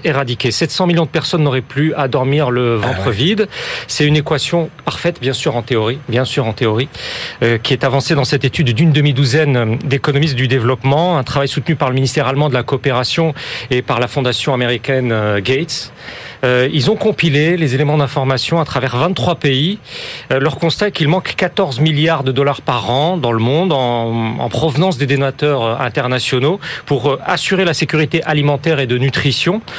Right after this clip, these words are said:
Speaker 1: Autrement dit, il faudrait qu'ils doublent les flux d'aide. Euh, mais ça suppose aussi de mettre à contribution les pays dits, euh, à revenus intermédiaires par un accroissement, euh, sous une forme ou une autre de leur fiscalité dédiée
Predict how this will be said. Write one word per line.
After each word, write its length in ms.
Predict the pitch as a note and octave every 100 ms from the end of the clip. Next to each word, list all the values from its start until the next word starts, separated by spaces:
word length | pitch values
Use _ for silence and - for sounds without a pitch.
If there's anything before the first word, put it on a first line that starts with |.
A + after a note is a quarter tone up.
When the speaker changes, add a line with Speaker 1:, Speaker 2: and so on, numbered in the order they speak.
| -
Speaker 1:
Autrement 300 | C#3+ - D#3+
dit, 80 | F3+
il 40 |
faudrait 280 | - D#3 D#3
qu'ils 200 | - B2+
doublent 380 | B2+ G#3 D3 A2 C3+
les 140 | A#2+
flux 260 | - C#3+ D3+
d'aide. 380 | C3+ F3+ G3+ G3+ - - - C#3
Euh, 60 |
mais 80 | C3
ça 160 | D3 F3+
suppose 300 | F#3+ F3 G3+
aussi 180 | F#3 G3+
de 80 |
mettre 240 | D#3 F#3+ -
à 60 |
contribution 600 | E3+ E3 - D3 C#3 G3
les 120 | G3 D3+
pays 260 | D3+ F3
dits, 320 | C3 D3 F#3+ F#3+ - - -
euh, 120 | C3
à 100 | D3
revenus 300 | B2 D3 E3
intermédiaires 560 | F#3 - C#3+ C#3 F#3 F#3+
par 240 | - E3+
un 140 | C3 C3+
accroissement, 760 | D#3+ - E3+ - E3 E3+ E3 - - B2+ -
euh, 200 | B2 B2
sous 200 | - C3+
une 140 | C#3
forme 240 | D3 F3+ D#3
ou 40 |
une 120 | D3+
autre 280 | D3+ D#3+ -
de 80 | A#2
leur 220 | D3 E3
fiscalité 580 | - D3 D#3 C#3+ C#3 D#3
dédiée 560 | A#2+ B2 B2+ C#3 E3+